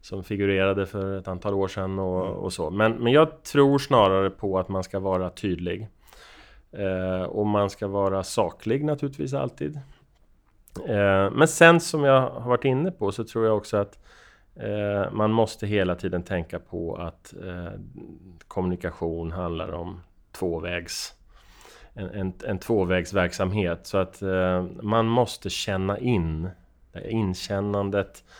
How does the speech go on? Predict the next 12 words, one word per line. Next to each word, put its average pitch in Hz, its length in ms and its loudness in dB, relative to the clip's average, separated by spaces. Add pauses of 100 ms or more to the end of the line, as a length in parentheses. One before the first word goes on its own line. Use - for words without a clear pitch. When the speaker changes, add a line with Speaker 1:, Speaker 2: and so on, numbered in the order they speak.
(240)
Speaker 1:
av 90 460 0
vilket 95 460 -6
sammanhang, 92 1000 -2 (600)
eh, 87 500 -4 (260)
man 90 220 -4
befinner 90 400 -2
sig 87 220 -4 (220)
i. - 80 -8 (140)
Vad 92 340 2
är 90 100 2
min 90 160 2
målgrupp? 92 760 2